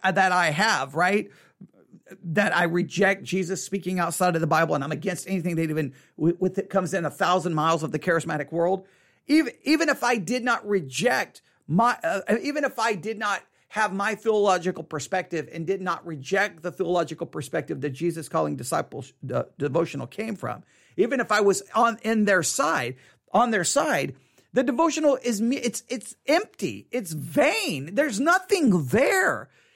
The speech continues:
It's, it, there's no substance. There's just, the,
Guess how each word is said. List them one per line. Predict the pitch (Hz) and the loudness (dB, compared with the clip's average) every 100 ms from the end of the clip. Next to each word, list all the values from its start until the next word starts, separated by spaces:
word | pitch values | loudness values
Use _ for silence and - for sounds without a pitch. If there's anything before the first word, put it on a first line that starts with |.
| _ - | _ -4
It's, | - - - - | -4 -4 -8 -8
it, | 240 - | -10 -4
there's | 269 196 | -2 0
no | 220 | 2
substance. | 185 - - 311 349 - - 359 359 - - | 2 0 0 2 2 -2 -6 -6 -6 -10 0
There's | 247 226 - | 2 2 -2
just, | - 254 233 - - _ - | -4 0 0 -2 -16 _ -2
the, | 262 | 0